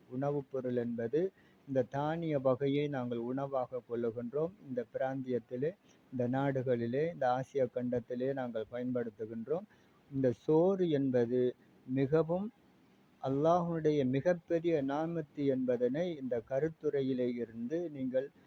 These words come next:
நாங்கள் விளங்கிக் கொள்ளக்கூடியதாக இருக்கும். இத்தகைய இந்த உணவுப் பொருளை, இந்த சோற்றினை, இந்த இரணத்தினை நாங்கள் தொலைக்காட்சிக்கு முன்பாக இருந்து சாப்பிடுவது அல்லது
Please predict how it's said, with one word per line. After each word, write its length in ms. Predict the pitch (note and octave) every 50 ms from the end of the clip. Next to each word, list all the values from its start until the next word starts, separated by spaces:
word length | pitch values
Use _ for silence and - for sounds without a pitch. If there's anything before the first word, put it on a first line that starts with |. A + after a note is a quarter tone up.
| - - _ -
நாங்கள் 540 | B2+ B2 B2+ C3 C3+ C3+ C3 D3 D#3+ E3+ E3+ D#3+
விளங்கிக் 480 | C3+ C3+ C#3 D3 D#3 D3+ C#3+ - - C3+
கொள்ளக்கூடியதாக 920 | C3 C3 B2+ B2 B2 - C3 B2+ B2+ A#2+ B2 A#2+ A2 A#2 A2 G#2+ G#2+ G#2+
இருக்கும். 400 | B2+ C#3 C3+ B2+ - - G2+ F#2+ -
இத்தகைய 840 | C3 C3 B2+ - - F#3 G3 F3+ F#3 G3 F#3+ F#3 F3 F3 F3 F3+ - -
இந்த 360 | - D3 C#3 C#3 C3+ C#3 C3 B2
உணவுப் 420 | B2 B2+ C3+ C#3+ D3 D3 D3 C#3+ -
பொருளை, 420 | - B2+ B2 A#2+ A#2+ A#2+ B2+ - - - B2+
இந்த 180 | C3 B2+ A#2+ A2+ - -
சோற்றினை, 680 | D3+ D3+ D#3+ E3 D#3 - - C#3+ C3+ C3+ C3 A#2+ G#2 - A#2+
இந்த 160 | C3 C3 B2+
இரணத்தினை 840 | B2 A#2+ B2+ C#3+ C#3+ D#3+ E3 E3 D#3 D3 - - C#3 C3 C3 C3 A#2+ - - _ _ - - _ _ -
நாங்கள் 760 | B2+ B2 B2 B2 B2+ B2 B2 B2 B2+ C3+ D3 E3 F#3 G3+ A#3 - _ _ _ _ _ _ _ _ _ _ _ -
தொலைக்காட்சிக்கு 800 | D3+ D3 D3+ E3+ F#3 F3+ - F#3 F3+ E3+ - - E3+ D#3+ D#3+ D3
முன்பாக 600 | C#3+ C#3 D3 D3 C#3+ C#3+ C#3+ C#3 C3 C3+ C#3 C3+
இருந்து 420 | C3 C3 B2+ C3 C3 B2 B2+ B2
சாப்பிடுவது 1040 | - - B2+ B2 B2 A#2+ - B2+ B2 A#2+ A2+ A2+ A2 A2 G#2+ A2+ C#3 D#3 E3 E3 -
அல்லது 400 | - C#3+ C#3 C#3 D3 C#3 C#3